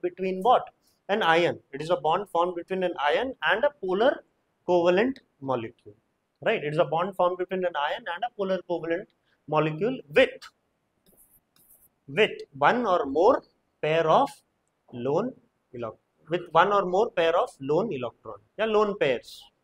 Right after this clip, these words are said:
ठीक है, lone pairs of electron। Clear? Hmm, ध्यान से सुनिएगा, नहीं तो रहोगे ना। A coordinate bond has properties of both covalent and ionic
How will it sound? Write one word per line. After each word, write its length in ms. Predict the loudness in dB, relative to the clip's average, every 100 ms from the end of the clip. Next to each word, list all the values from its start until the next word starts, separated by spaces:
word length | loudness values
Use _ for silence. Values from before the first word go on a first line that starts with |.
| _
ठीक 100 | -6
है, 200 | -4 -6
lone 240 | -2 -2 -2
pairs 340 | -2 -2 -2
of 160 | -2 -4 -10 _ _ _ _ _ -12
electron। 500 | -10 -10 -12 -18 -18 _ _ _ _ -2
Clear? 340 | 0 0 -6 _ _ -6
Hmm, 280 | -4 -4 -10 _ _ _ _ _ _ -6
ध्यान 280 | -2 -2 -4
से 140 | -8
सुनिएगा, 520 | -8 -6 -4 -4 -4
नहीं 220 | -8 -12
तो 260 | -10 -8 -8 _ _ _ _ _ -12
रहोगे 400 | -4 -4 -4 -8
ना। 140 | -14 _ _ _ _ _ _ _ _ _
A 80 | -2 6
coordinate 480 | 6 6 2 -4 0
bond 320 | 2 2 4
has 160 | 2 2 2
properties 640 | 2 2 -4 -2 -8 -2 0
of 120 | 0 -2
both 180 | -2 -2 -2
covalent 360 | -2 -2 -4 -4
and 120 | -2
ionic 320 | -2 -4 -10